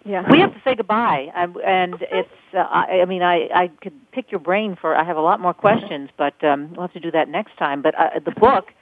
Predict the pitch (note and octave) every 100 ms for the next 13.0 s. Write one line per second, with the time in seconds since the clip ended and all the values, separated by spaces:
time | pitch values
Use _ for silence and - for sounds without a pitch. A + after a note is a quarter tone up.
0 | _ - G#3+ A3+ A#3 G#3+ G#3+ E3+ D#3 G3
1 | A3 A#3+ - D3+ D3 - - D3 D#3+ F#3
2 | G3 - G3 F#3 E3+ E3+ E3+ E3+ _ -
3 | - - - F3 F#3+ G3+ G3+ F#3 E3+ E3+
4 | F3 E3+ G3 G3+ - - _ - E3 D3+
5 | F#3 - F3 F3+ F3 F3+ F3 F#3 G3 G3+
6 | F#3 F3 F3+ - _ F3+ E3 E3 D#3+ D#3
7 | E3+ E3 E3+ - G3+ G#3 G#3+ G#3 G#3+ G3+
8 | G#3 G#3+ A3+ A#3+ C4 _ _ _ _ _
9 | _ - B3+ G#3+ A3+ G3+ F#3+ A3 - -
10 | B3 - - G#3+ G#3 G#3 G#3 G3+ G3 G3
11 | G3 F3+ - - A3 A3 A3+ G3+ F#3+ -
12 | G3 - - G3 F3+ A3 G3 G3 F#3 F#3